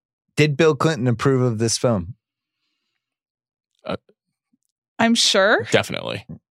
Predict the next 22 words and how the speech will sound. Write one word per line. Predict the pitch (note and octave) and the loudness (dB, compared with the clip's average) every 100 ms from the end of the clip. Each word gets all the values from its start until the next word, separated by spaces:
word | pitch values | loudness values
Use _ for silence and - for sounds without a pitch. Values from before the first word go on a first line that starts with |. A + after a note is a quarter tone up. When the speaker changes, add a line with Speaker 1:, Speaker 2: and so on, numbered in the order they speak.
| - | -8
Speaker 1:
Yes. | E2 D#2 - - - _ _ - | -6 -4 -6 -8 -12 _ _ -4
Speaker 2:
Yeah, | E4 | 2
this | D#3 - | 2 4
gives, | A#3 G#3 | 4 6
like, | G#3 | 4
hope | - - F3+ | 4 2 4
and | E3+ | 4
optimism | D3 F#3 - A#2+ - | 4 4 4 6 6
Speaker 3:
Yeah. | - | 6
Speaker 2:
to | A2 | 4
the | A2 | 6
office | C#3 C3+ B2+ | 4 4 0
of | |
the | A#2 | -2
presidency. | G#2 B2+ C#3+ - B3 | 2 2 2 -2 0
Speaker 3:
Right. | C4+ F#3+ - _ - - | 0 -2 -6 _ -20 -20
Speaker 1:
He | - C3+ | -4 -2
gave | B2+ C3+ C#3 | 2 4 4
Ross | A#2+ B2 B2+ B2 | 4 4 4 2
a | G#2+ | 0
framed | - A#2 A2+ | 2 2 2
sh-, | - - | -2 -4